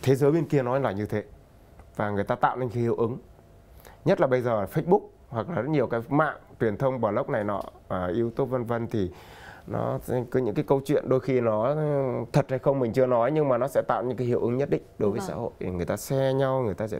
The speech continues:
Speaker 1: truyền cho nhau. Ngày xưa các cụ trong làng thì sẽ tung tin đồn với nhau.
Speaker 2: <laughs>
Speaker 1: Làng bên kia có người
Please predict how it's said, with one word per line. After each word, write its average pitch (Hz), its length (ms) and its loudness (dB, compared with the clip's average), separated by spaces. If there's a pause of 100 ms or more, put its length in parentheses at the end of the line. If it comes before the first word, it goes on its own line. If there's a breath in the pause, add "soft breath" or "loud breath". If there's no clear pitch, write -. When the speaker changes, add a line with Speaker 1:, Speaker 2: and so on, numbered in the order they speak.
Speaker 1:
truyền 95 180 0
cho 98 60 -4
nhau. 120 240 -4 (300 loud breath)
Ngày 101 120 0
xưa 131 160 2
các 151 160 0
cụ 156 160 -2
trong 123 140 0
làng 107 260 -2
thì 90 120 -4
sẽ 73 120 -6
tung 127 220 -2
tin 127 140 0
đồn 110 160 2
với 113 100 -2
nhau. 131 160 0 (100)
Speaker 2:
<laughs> - 100 -16
Speaker 1:
Làng 127 500 0
bên 147 160 2
kia 151 160 2
có 147 140 2
người 127 360 2